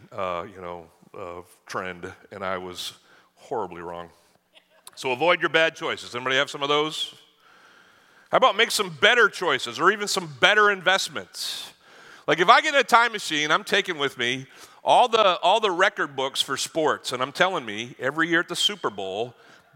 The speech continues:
bet <laughs> this team. You're not gonna think they're gonna win, but they totally are. Trust me. And we'll be fine, uh, once you get to, you know, the later years of life. Is that cheating? Yes, it is. Don't do that. Anyway,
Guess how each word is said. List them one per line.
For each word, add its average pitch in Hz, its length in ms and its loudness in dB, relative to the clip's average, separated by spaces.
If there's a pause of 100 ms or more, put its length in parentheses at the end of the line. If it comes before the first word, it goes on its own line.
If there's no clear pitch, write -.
(160)
bet 170 240 0 (180)
<laughs> - 840 -12
this 170 420 4 (180)
team. 214 320 2
You're 151 140 4
not 302 160 6
gonna 294 160 2
think 294 240 0
they're 247 80 4
gonna 240 160 4
win, 233 260 2
but 156 120 -2
they 165 100 4
totally 214 480 4
are. 180 220 6
Trust 175 340 0
me. 110 240 -8 (520)
And 117 160 -2
we'll 135 100 2
be 131 120 -2
fine, 120 480 0
uh, 107 220 0
once 110 260 -4
you 113 80 -10
get 104 200 -6
to, 92 300 -2
you 101 60 -14
know, 92 160 -8
the 87 80 -12
later 90 320 -6
years 87 220 -8
of 85 100 -14
life. 92 220 -6
Is 113 80 -8
that 180 160 -4
cheating? 175 400 -8 (120)
Yes, 107 380 -2
it 123 80 -8
is. 113 240 0
Don't 143 220 -4
do 151 100 -2
that. 127 160 0
Anyway, 135 320 0